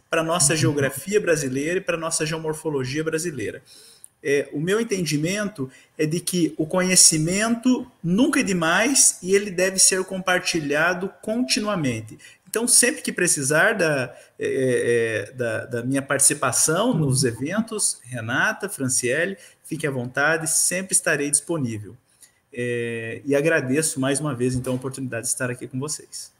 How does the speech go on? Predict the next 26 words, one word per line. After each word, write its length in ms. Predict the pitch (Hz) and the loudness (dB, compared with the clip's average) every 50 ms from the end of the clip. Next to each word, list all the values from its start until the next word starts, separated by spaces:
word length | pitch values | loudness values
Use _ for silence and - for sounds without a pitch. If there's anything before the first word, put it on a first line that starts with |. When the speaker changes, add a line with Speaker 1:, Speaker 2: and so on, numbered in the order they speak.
| _ _ _ _ _ _ _ _ _ _ _ _ _ _ - | _ _ _ _ _ _ _ _ _ _ _ _ _ _ -8
Speaker 2:
Que 60 | - | -4
Speaker 1:
Obrigado. 240 | - - - 185 170 | 0 0 2 4 4
Speaker 2:
maravilha, 560 | 180 170 147 143 _ _ - - - 139 131 - | 4 2 2 -2 _ _ -10 -8 -8 -8 -8 -8
professor. 480 | - 139 131 - - - - 131 135 | -10 -14 -14 -14 -14 -12 -8 -8 -6
Muito, 460 | 147 151 156 165 180 185 180 - 180 | -4 -4 -2 0 0 0 0 0 -4
muito, 300 | 165 165 165 - - - | -4 -4 -4 -6 -6 -6
muito 260 | 160 160 170 - - - | -4 -4 -4 -4 -6 -6
obrigada, 800 | - 175 170 151 147 139 170 165 165 180 202 202 190 185 165 | -6 -6 -4 -4 -2 2 6 8 10 10 10 8 6 4 2
né? 140 | 160 170 185 | 2 2 2
Acho 200 | 180 175 - - | 2 2 0 -4
que 100 | - - | -12 -8
falar 340 | - - 196 185 180 185 202 | 2 4 6 8 10 8 8
de 120 | 196 190 | 6 2
ciência, 800 | - - - - 185 180 180 185 196 208 202 196 - 240 196 185 | -4 -4 0 4 4 6 6 6 6 4 4 2 2 2 2 2
né, 260 | 151 156 170 185 208 202 - - - - - - - _ _ - | 0 -2 -2 -2 -4 -8 -14 -20 -20 -20 -20 -20 -20 _ _ -8
é, 580 | 160 165 165 165 165 165 160 160 160 160 156 - - | -4 -2 0 0 2 2 2 0 0 -2 -4 -6 -2
é 580 | 165 165 160 156 156 156 151 151 147 151 151 | 0 2 4 4 4 4 4 4 2 0 -2
fundamental, 960 | - - 208 208 202 196 185 170 165 160 147 127 - 156 170 196 220 220 196 | 0 6 8 8 10 10 8 8 6 4 2 4 8 8 10 10 10 8 6
né? 220 | 151 147 160 180 180 | 4 4 4 4 6
E 60 | 175 | 6
a 40 | 175 | 6
gente 240 | 170 180 180 - 196 | 6 4 4 4 4
precisa 540 | 190 196 196 196 196 - 196 196 190 208 | 6 6 6 6 6 4 2 6 6 6
divulgar. 640 | 202 185 185 180 220 233 220 - 147 123 117 131 131 - | 6 6 4 4 6 4 4 6 4 4 4 2 2 2
Que 140 | - 214 | 2 2
bom. 280 | 185 - 147 135 131 - | 2 2 0 -2 -2 -6